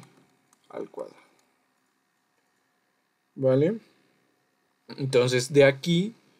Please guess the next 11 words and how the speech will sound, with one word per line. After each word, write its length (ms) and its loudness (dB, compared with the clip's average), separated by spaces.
eh, 960 -10
podemos 640 4
obtener, 600 2
vamos 240 -2
a 40 0
usar 240 6
los 180 2
sistemas 380 0
que 100 -6
ya 120 6
vimos. 460 0